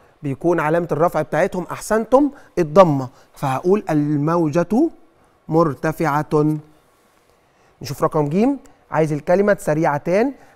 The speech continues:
عايزها في جملة اسمية. سريعتان، أجيب لها مبتدأ، أقول إيه؟ أحسنتم، هقول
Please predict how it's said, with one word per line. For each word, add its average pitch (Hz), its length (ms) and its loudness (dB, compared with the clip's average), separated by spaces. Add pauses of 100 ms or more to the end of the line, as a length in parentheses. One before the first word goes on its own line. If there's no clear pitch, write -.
عايزها 160 280 -2
في 139 80 -4
جملة 180 280 0
اسمية. 180 480 0 (720)
سريعتان، 160 760 -4
أجيب 143 200 -6
لها 190 100 0
مبتدأ، 170 380 -2
أقول 165 260 -2
إيه؟ 143 220 -2 (560)
أحسنتم، 160 580 -4
هقول 196 420 4